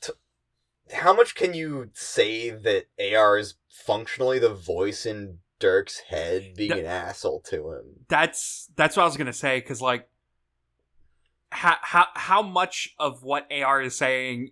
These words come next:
Speaker 2: is him being shitty A I, and how much of,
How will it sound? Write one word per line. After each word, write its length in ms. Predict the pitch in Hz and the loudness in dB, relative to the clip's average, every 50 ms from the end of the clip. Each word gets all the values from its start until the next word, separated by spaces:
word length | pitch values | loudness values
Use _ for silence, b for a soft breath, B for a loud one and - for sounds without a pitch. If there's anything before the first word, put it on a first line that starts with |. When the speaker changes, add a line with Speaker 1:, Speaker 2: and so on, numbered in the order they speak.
| _ | _
Speaker 2:
is 300 | 135 135 131 120 107 - | -8 -8 -8 -8 -10 -12
him 420 | - - 143 139 139 139 135 127 123 | -10 -4 -2 -2 -2 -2 -6 -10 -8
being 720 | 120 131 135 135 131 131 127 127 120 120 117 113 113 113 _ _ _ _ _ _ _ _ _ _ _ _ _ _ _ _ _ _ _ _ _ _ - | -6 -4 -4 -2 -2 -2 -2 -4 -6 -8 -10 -10 -12 -14 _ _ _ _ _ _ _ _ _ _ _ _ _ _ _ _ _ _ _ _ _ _ -8
shitty 400 | - - 175 156 143 139 143 - | -6 -4 -2 -2 -2 -4 -2 0
A 140 | 135 131 123 | 0 2 4
I, 500 | 120 120 127 123 117 113 110 110 113 113 - | 4 6 6 4 4 0 -4 -8 -12 -12 -10
and 120 | 131 123 | -10 -6
how 180 | 113 143 139 139 | 0 2 2 2
much 300 | 139 135 131 127 - - | 2 0 -2 -2 -2 -6
of, 180 | 139 127 135 | -6 -6 -8